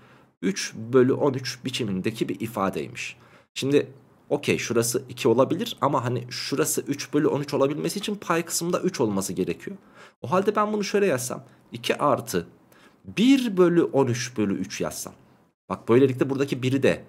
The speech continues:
benzer biçimde yakalamış oldum. Değil mi?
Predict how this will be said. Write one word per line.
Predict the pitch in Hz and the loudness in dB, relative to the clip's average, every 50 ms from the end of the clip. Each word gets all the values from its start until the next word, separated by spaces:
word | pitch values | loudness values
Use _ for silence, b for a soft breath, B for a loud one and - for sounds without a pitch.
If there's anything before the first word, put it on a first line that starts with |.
| - _ - | -16 _ -2
benzer | 107 110 110 104 101 113 110 98 | 0 0 0 0 0 0 0 0
biçimde | 95 - - 98 104 151 | -4 -6 -6 -6 -2 2
yakalamış | 185 135 113 120 117 104 104 101 98 - | 2 2 2 2 0 -2 -2 -2 -4 -4
oldum. | 90 80 73 - - - - _ _ - | -4 -4 -6 -8 -16 -20 -20 _ _ 0
Değil | 131 131 127 | 0 0 0
mi? | - 78 | -4 -8